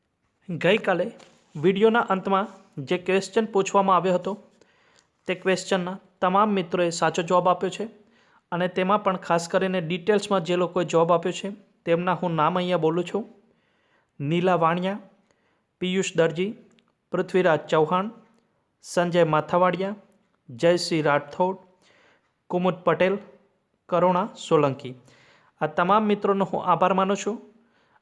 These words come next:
અને આપના પાસે પણ એવી અપેક્ષા રાખું છું કે આપ આજના જે પ્રશ્ન પૂછવામાં આવે તેનો પણ ડિટેલમાં જવાબ આપો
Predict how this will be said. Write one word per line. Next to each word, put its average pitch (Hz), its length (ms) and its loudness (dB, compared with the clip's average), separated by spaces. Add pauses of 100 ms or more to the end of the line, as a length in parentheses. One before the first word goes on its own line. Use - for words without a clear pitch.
અને 175 160 -2 (100)
આપના 196 280 0
પાસે 190 320 0
પણ 202 260 -2
એવી 190 200 0
અપેક્ષા 185 380 0
રાખું 180 300 0
છું 214 200 -6 (380)
કે 190 160 -2
આપ 190 180 2 (320)
આજના 185 460 2
જે 202 220 -2
પ્રશ્ન 185 340 -2
પૂછવામાં 185 460 0
આવે 196 120 -4 (280)
તેનો 208 260 2
પણ 196 240 -2
ડિટેલમાં 185 440 0
જવાબ 175 260 2
આપો 190 220 2